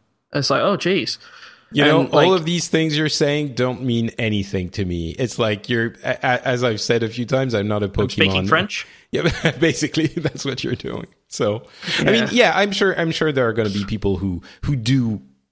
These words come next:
Speaker 2: who do keep playing it, as there were people who were playing, uh, uh, Ingress back in the day, and maybe they still do. But, uh, it's
Speaker 1: Oh, yeah, Ingress
Speaker 2: yeah.
Speaker 1: is still alive.
Speaker 2: Yeah.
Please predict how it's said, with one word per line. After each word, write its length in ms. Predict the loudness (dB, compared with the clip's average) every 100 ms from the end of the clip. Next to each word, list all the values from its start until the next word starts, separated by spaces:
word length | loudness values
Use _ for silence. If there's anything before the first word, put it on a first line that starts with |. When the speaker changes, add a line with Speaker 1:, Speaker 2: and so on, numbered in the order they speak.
| _ -2
Speaker 2:
who 180 | 0
do 360 | 2 0 0 -2 -8
keep 240 | -10 -4
playing 340 | -2 -2 -4
it, 200 | -8 -10 -4
as 280 | 0 0 0
there 160 | 0 0
were 200 | 0 -2
people 380 | -4 -2 -2
who 100 | -2
were 160 | -2 -2
playing, 460 | 0 -2 0 -2 -4
uh, 460 | -4 -2 -2 -4 -6 _ -20 -20 _ -4
uh, 280 | 0 0 0
Ingress 640 | 0 0 0 -2 -6 -12 -16 _ _ _
back 280 | -2 -2 -2
in 100 | -4
the 80 | -4
day, 340 | -4 -6 -6 -4
and 340 | -2 -2 -4
maybe 340 | -4 -2 -2 -2
they 160 | -4
still 260 | -4 -4 -4
do. 240 | -4 -6
But, 340 | -6 -6 -4 -2
uh, 220 | -2 -4 -8 -20 -18 -4
it's 240 | 0 0
Speaker 1:
Oh, 40 | 0
yeah, 40 | -2
Ingress 280 | 0 0 -2
Speaker 2:
yeah. 40 |
Speaker 1:
is 60 | -2
still 160 | -2 -2
alive. 380 | -4 -6 -16 -10
Speaker 2:
Yeah. 260 | -6 -6